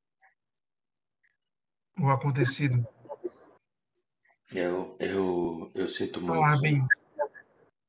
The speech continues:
Speaker 1: Não, não sinta. Vocês lutaram bravamente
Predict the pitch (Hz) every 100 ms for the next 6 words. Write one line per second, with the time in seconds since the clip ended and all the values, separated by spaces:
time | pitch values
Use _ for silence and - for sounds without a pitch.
0 | _ _ _ _ _ - 135 180 175 214
1 | 180 180 359 - 359 - _ _ _ _
2 | 147 147 - 202 220 180 - - - -
3 | 359 _ - _ _ _ _ - - -
4 | 135 127 151 160 180 175 131 117 - -
5 | - - _ - _ _ _ _ _ _
6 | _ _ _ - - - _ _ _ 131
7 | 117 160 165 156 160 151 160 175 - -